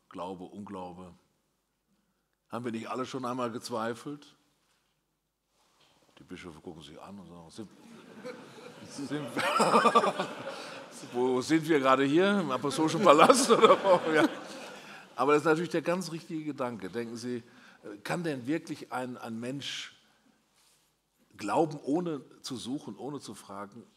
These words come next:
Gibt es den Glauben ohne Zweifel überhaupt? Und das thematisiert er, auch in den, in den Suchbewegungen. Wer ist eigentlich Gott? Wer stellst du, wie ist, wie ist das möglich, von Gott zu reden? Wir können nicht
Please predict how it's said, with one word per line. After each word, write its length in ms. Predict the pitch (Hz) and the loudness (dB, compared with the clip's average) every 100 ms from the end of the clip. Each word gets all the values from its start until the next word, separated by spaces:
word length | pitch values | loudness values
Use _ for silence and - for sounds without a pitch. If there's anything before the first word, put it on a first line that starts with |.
| 101 - | _ -16
Gibt 220 | 147 - | -14 -14
es 120 | - | -12
den 180 | 101 95 | -12 -12
Glauben 380 | 95 90 90 90 | -12 -12 -14 -20
ohne 200 | 90 87 | -20 -20
Zweifel 460 | - - - - 73 | -20 -20 -20 -20 -20
überhaupt? 340 | 73 - - _ _ - - _ | -20 -20 -20 _ _ -20 -20 _
Und 160 | 104 | -6
das 320 | 135 135 - 123 | -4 -4 -12 -8
thematisiert 760 | 156 151 143 151 135 185 - | -6 -4 -6 -8 -8 -8 -10
er, 260 | - - - - _ | -14 -18 -20 -20 _
auch 180 | - 120 | -8 -8
in 140 | 117 113 | -6 -8
den, 240 | 117 104 | -8 -10
in 160 | 104 113 | -12 -10
den 180 | 120 107 | -10 -8
Suchbewegungen. 840 | 113 160 135 107 127 120 117 107 | -8 -6 -6 -4 -4 -4 -6 -6
Wer 120 | 117 | -8
ist 180 | 147 - | -10 -12
eigentlich 320 | 135 90 80 | -14 -14 -16
Gott? 240 | 80 76 - | -18 -18 -16
Wer 80 | 104 | -14
stellst 320 | - 139 - | -12 -12 -12
du, 40 | 117 117 107 123 | -14 -16 -18 -18
wie 140 | 123 160 | -14 -12
ist, 360 | 175 - 156 | -12 -14 -14
wie 100 | 127 | -8
ist 120 | 143 143 | -6 -6
das 160 | 117 | -6
möglich, 280 | 135 135 127 | -8 -8 -10
von 140 | 113 | -12
Gott 160 | 101 98 | -12 -12
zu 100 | 95 | -14
reden? 200 | 85 85 _ - - - - _ _ _ _ _ _ - | -18 -20 _ -20 -20 -20 -20 _ _ _ _ _ _ -8
Wir 180 | 143 143 - | -6 -6 0
können 420 | 160 233 262 196 | 2 4 4 4
nicht 480 | 147 - - - | 0 -2 -14 -18